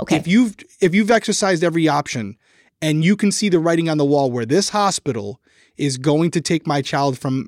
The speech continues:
Speaker 2: from me forever, well, then I'm, I'd rather go out swinging. So I would play their game for short term and then try to get 'em out. But I, listen, I'm not arguing with you that, that what she did was right and that it's wrong that she couldn't voice, ask questions about her own daughter.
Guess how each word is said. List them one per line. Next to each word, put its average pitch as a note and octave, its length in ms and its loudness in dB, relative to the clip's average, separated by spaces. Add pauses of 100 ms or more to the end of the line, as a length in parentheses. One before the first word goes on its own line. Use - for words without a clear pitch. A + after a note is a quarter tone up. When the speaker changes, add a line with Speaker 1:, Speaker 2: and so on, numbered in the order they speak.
(100)
Speaker 2:
from B2+ 160 -2
me C3 140 0
forever, C#3 720 -2 (460)
well, F3+ 140 2
then F3 120 2
I'm, F3 260 0
I'd F3 160 0
rather D#3+ 240 2
go C#3+ 200 2
out B2 140 -2
swinging. C3 400 -2
So - 140 -4
I D3+ 120 -2
would F3 240 0
play F3+ 260 2
their G3+ 160 4
game F3 300 -2
for D#3 140 -4
short F3 360 -2
term A3 380 0 (840)
and D3 180 2
then D3+ 160 0
try D3+ 200 0
to D3 60 -2
get D3 100 2
'em D3+ 100 0
out. C#3+ 140 0
But F3 120 2
I, - 120 -4
listen, G#3+ 340 0
I'm B3 200 2
not B3+ 200 2
arguing F3+ 420 2
with D#3 140 0
you D#3+ 160 2
that, C#3+ 320 0 (880)
that C#3+ 240 -2
what D#3+ 280 0
she E3+ 160 -4
did E3 180 2
was C#3+ 140 0
right G3 260 2
and D3+ 140 -2
that D3 100 0
it's C3+ 140 -4
wrong E3+ 320 2
that D3+ 100 -2
she C#3+ 160 -6
couldn't C#3+ 420 -2
voice, E3+ 280 2
ask D#3 280 -2
questions D#3+ 360 -2
about D3+ 200 0
her D3+ 100 2
own C3+ 140 0
daughter. F3 360 2